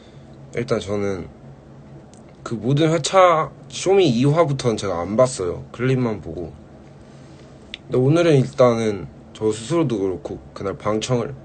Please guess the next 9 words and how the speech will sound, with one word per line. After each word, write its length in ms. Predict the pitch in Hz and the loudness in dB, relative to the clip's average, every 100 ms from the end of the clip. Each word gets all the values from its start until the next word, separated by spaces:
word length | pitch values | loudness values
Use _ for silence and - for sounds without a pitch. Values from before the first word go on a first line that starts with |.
| - | -14
이제 180 | - 87 | -8 -6
래퍼분들이 720 | 92 - 110 98 101 95 90 | -6 -2 -2 -2 -4 -6 -6
오셨는데 540 | 85 85 85 80 65 - - - - - - - - - - - - - - 69 | -6 -8 -10 -10 -10 -14 -20 -20 -20 -20 -20 -20 -20 -20 -20 -20 -20 -20 -18 -14
다 280 | - 104 101 | -4 -2 -2
그날 400 | - 104 101 76 - | -2 -2 -2 -4 -12
반응이 420 | - 101 95 98 - - | -8 -6 -8 -10 -14 -8
"너가 180 | 92 90 | -6 -4
제일 180 | 87 82 | -6 -10
좋았다." 400 | - 87 - | -8 -8 -6